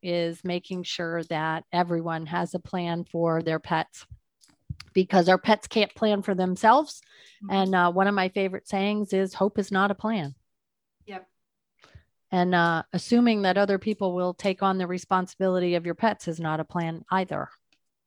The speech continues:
Speaker 2: Yeah, absolutely. And, you know, there's,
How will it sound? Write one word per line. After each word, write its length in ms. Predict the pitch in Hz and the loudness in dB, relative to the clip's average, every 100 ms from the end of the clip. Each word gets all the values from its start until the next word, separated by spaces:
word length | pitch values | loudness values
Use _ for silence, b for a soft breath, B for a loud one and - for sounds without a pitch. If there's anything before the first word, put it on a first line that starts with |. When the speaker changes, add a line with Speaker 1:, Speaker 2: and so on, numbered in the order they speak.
| _ _ _ _ _ _ _ _ _ _ | _ _ _ _ _ _ _ _ _ _
Speaker 2:
Yeah, 160 | 214 - | -8 -2
absolutely. 600 | 214 214 240 208 185 202 | -4 -4 -8 -6 -4 -6
And, 100 | 202 | -6
you 60 | 202 | -8
know, 100 | 202 | -8
there's, 400 | 220 240 233 | -8 -8 -12